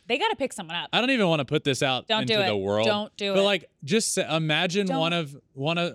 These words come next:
Speaker 2: a guy in their pitching rotation
Speaker 1: Just
Speaker 2: goes
Speaker 1: don't do
Speaker 2: down.
Speaker 1: it.
Speaker 2: It's like
Speaker 1: Yeah.
Speaker 2: what there, there's not a lot of depth, and that's my worry there. I still think the Dodgers are really good. I have them coming in second place,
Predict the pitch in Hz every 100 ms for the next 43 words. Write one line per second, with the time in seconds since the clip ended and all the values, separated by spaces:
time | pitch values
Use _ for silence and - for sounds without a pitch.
0 | 113 147 147 147 156 147 127 143 - 139
1 | 104 98 95 - 90 90 90 226 87 85
2 | 165 - _ _ _ _ _ - 170 196
3 | 190 185 190 - - 151 175 151 165 147
4 | 160 185 170 165 135 98 131 135 131 90
5 | 120 127 135 - 143 131 123 123 113 113
6 | 117 107 117 - 131 135 151 147 135 135
7 | 139 139 131 135 120 127 127 117 120 127
8 | 113 123 117 123 120 127 127 123 120 -
9 | 131 135 143 143 143 151